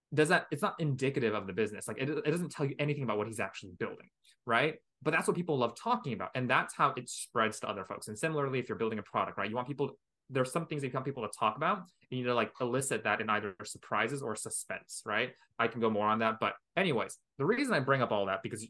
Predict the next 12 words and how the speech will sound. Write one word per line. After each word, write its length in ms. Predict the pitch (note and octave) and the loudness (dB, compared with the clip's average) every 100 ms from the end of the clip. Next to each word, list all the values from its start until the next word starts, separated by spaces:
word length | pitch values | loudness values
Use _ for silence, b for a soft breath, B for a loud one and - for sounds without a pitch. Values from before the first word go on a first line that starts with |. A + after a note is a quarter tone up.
| - | -4
your 100 | A2 | 0
original 260 | C#3 B2 | 0 0
question 280 | G#2 G#2+ A2+ | -4 -4 -6
is, 60 | G2 | -10
like, 100 | F#2 | -2
how 100 | A2 | 0
did 80 | G2 | 0
I 60 | |
get 160 | G2 G2 | -2 -4
into 140 | F#2 | -2
art, 240 | A2 G2+ - b _ - | 0 0 0 b _ 2
is 460 | B2 A#2 A2 - | 4 4 0 -6